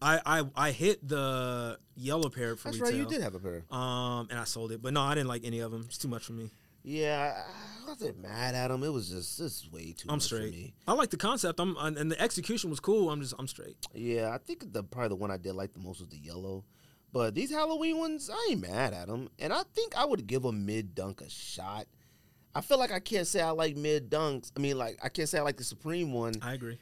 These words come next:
Speaker 2: and like the rest.
Speaker 1: Same with,
Speaker 2: Like,
Speaker 1: yeah, I agree.
Speaker 2: but, like, I've,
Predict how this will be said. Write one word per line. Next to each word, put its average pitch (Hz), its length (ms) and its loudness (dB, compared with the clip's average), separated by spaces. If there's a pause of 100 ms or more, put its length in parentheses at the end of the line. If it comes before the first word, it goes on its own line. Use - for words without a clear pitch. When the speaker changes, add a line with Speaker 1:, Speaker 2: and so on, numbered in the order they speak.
(120)
Speaker 2:
and 143 140 2
like 147 200 0
the 127 100 2
rest. 120 540 2
Speaker 1:
Same 151 220 6
with, 151 120 2
Speaker 2:
Like, 113 100 -2
Speaker 1:
yeah, 170 200 6 (120)
I 180 100 -4
agree. 139 260 -2 (340)
Speaker 2:
but, 139 320 4
like, 135 320 2
I've, 120 160 -2